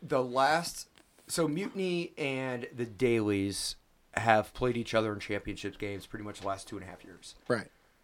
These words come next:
Speaker 1: Every single one, the last five games, overtime.
Speaker 2: Every single championship has gone to overtime
Speaker 1: Every
Speaker 2: five out of five.
Speaker 1: Every single game.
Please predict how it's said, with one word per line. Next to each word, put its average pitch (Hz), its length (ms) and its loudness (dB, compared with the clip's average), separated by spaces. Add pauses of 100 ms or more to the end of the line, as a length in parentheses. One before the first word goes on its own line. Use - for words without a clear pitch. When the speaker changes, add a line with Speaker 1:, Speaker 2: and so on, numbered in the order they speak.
(240)
Speaker 1:
Every 135 320 4
single 135 480 0
one, 104 300 -2
the 101 60 -2
last 104 360 0
five 104 300 6
games, 117 560 -4 (580)
overtime. 101 400 0 (300)
Speaker 2:
Every 160 260 12
single 170 220 8
championship 147 420 8
has 139 100 6
gone 127 160 4
to 123 60 4
overtime 127 400 6
Speaker 1:
Every 120 140 -2
Speaker 2:
five 143 300 8
out 147 100 8
of 135 80 0
five. 123 320 4
Speaker 1:
Every 123 200 6
single 113 240 -2
game. 92 240 -8